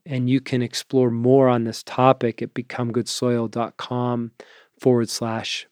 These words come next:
mother. But in this moment, I invite you simply to stay.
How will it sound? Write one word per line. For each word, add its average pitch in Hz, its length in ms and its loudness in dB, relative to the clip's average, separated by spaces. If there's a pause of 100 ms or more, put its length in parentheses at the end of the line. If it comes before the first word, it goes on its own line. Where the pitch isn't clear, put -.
mother. 120 540 -4 (500)
But 131 120 4
in 135 140 8
this 151 220 2
moment, 110 460 -4 (420)
I 123 60 -4
invite 127 460 0
you 120 80 0
simply 135 400 0
to 143 100 2
stay. 113 460 -4